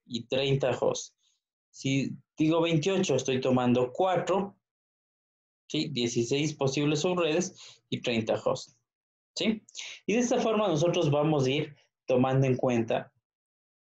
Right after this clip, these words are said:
o el cálculo de una red basado, obviamente, dice, en un, una, en una máscara de veinticuatro bits,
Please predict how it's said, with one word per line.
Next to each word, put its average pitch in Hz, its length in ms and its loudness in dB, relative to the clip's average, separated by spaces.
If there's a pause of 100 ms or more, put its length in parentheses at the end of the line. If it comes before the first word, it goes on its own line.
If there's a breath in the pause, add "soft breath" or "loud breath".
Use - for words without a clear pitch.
(520)
o 170 160 2
el 135 160 0
cálculo 131 800 -2
de 120 200 -4
una 131 300 2
red 123 340 0
basado, 135 800 -2 (140)
obviamente, 127 600 0
dice, - 400 0
en 127 80 0
un, 139 380 2 (400 loud breath)
una, 123 540 0
en 131 260 0
una 139 280 2
máscara 131 520 0
de 113 120 2
veinticuatro 113 600 0
bits, 214 420 -2